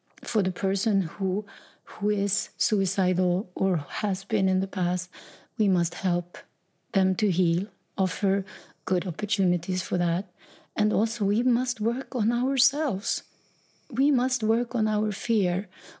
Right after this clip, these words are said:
What is the deepest, deepest fear we have? And that is of death, you know, that someone is dying. And suicide is, like, a really, a great friend of mine, a therapist, he said, "Shama, do you know what?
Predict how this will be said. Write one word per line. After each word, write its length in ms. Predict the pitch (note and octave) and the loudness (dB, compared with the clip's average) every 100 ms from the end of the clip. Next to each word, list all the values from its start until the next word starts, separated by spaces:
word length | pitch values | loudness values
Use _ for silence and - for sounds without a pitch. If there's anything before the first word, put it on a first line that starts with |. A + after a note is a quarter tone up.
| - | -4
What 180 | C#4+ D4 | -2 0
is 220 | B3+ - | 0 0
the 120 | A#3+ | -2
deepest, 580 | F#3+ - A#3+ A#3+ A#3 - | -4 -2 -2 0 -4 -2
deepest 380 | G3+ G3 G3+ - | -2 -2 -4 -4
fear 260 | G3 F#3+ | -2 0
we 120 | F3+ | 0
have? 440 | E3+ E3+ F3 F#3 G3 - - _ - | 0 0 0 -2 -6 -14 -20 _ -2
And 140 | G#3 | 0
that 180 | B3+ A#3 | 2 0
is 240 | A3 A3 | -2 -2
of 220 | G3 F#3 | -4 -4
death, 420 | G#3 F3+ F3+ - - _ _ _ | -4 -4 -4 -10 -14 _ _ _
you 80 | G#3 | 0
know, 320 | G3+ F#3+ A3 - - | 2 2 -2 -4 -2
that 100 | G3+ | 0
someone 340 | G#3+ G#3 F#3+ | 2 2 2
is 120 | F#3 | 0
dying. 500 | F#3 E3+ E3 E3 F3 - _ _ _ _ _ _ _ - - | 0 0 2 0 -2 -6 _ _ _ _ _ _ _ -20 0
And 160 | G#3+ G#3 | 2 4
suicide 800 | - A#3+ A#3+ A#3 - G3 F#3+ G3 - - - _ _ _ | 2 2 2 2 2 2 2 -2 -12 -20 -20 _ _ _
is, 280 | B3 A3+ - | 0 2 2
like, 320 | A3 G3+ G3 - - _ - - - - _ _ - | 0 0 -2 -10 -14 _ -20 -20 -20 -20 _ _ -2
a 80 | |
really, 540 | G#3+ A#3+ A#3 A3 G#3+ G4+ G#4 | 2 2 2 2 2 0 0
a 100 | A#3 | 0
great 320 | A3 G#3+ G#3+ | 0 0 0
friend 280 | - G#3 G3+ | 0 2 2
of 80 | |
mine, 380 | G3 F#3 F#3 F#3 | 2 2 2 2
a 80 | G3 | 0
therapist, 880 | F#3 - G3 G3 - F#3 F3+ - - | -2 -2 0 -2 0 -2 0 -4 -8
he 200 | - A#3 | -6 -2
said, 480 | G#3+ - F#3+ F#3 G#3 - | 0 2 2 0 -2 -8
"Shama, 520 | - B3 A3+ F3+ G#3+ | -4 0 2 2 0
do 140 | - C#4+ | -2 0
you 60 | |
know 120 | F#3 | 2
what? 380 | G3 F3+ F#3+ - | 2 0 -2 -4